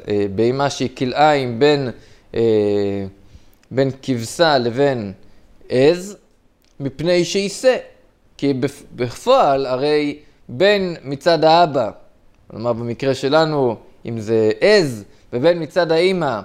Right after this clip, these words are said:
שזאת כבשה, שניהם נחשבים שה. שה זה בהמה דקה, בין כבש, בין עז.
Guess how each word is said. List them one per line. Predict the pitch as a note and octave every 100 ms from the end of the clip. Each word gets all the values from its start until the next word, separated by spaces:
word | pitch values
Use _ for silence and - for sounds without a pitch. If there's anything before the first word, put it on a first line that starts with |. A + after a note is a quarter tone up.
| -
שזאת | - A#2 A#2+
כבשה, | - D3+ B2+ - A3 G3 - -
שניהם | - F#3 B3+ A#3+
נחשבים | F#3+ - D#3+ D#3 D3+
שה. | - D#3 A2 -
שה | - - C4 A3
זה | E3
בהמה | D#3+ E3+ F#3+
דקה, | F3 F3+ F3+ E3+ A2+ - - -
בין | F3+ E3+
כבש, | - C#3 C3+ C#3
בין | C#3 F3 E3+
עז. | F#3 C3 F#2